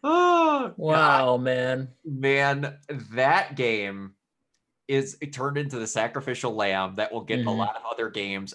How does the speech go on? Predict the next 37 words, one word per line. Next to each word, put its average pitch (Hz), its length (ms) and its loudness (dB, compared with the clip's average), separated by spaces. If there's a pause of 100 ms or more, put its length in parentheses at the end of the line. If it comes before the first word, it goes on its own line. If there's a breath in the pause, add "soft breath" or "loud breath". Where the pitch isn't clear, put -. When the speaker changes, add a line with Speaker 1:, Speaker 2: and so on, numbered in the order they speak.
Speaker 1:
not 104 380 -4
put 110 120 -4
out 101 160 -2
in 110 80 -16
bad 98 280 -4
condition, 101 420 -8
and 98 160 -10
it 95 80 -8
does 92 180 -12
not 90 240 -8
deserve 90 300 -12
it, 123 220 -10 (760)
in 113 60 -10
my 107 100 -6
humble 123 220 -6
opinion. 143 400 -8 (840)
Speaker 2:
Yeah. 90 160 -6 (500)
Speaker 1:
I 110 120 2
will 127 160 -2
repeat, 135 420 -4
I 110 120 2
had 117 160 2
to 107 80 2
hard 123 340 -2
reset 113 420 -4
my 98 140 -2
P 110 180 -6
S 104 140 -6
five, 95 500 -2 (140)
like, 95 200 -6
seven 113 460 -4
times 98 640 -4
playing 95 340 -6
Spider-Man 95 480 -4
P 101 160 -8
S 92 140 -8
five. 87 500 -2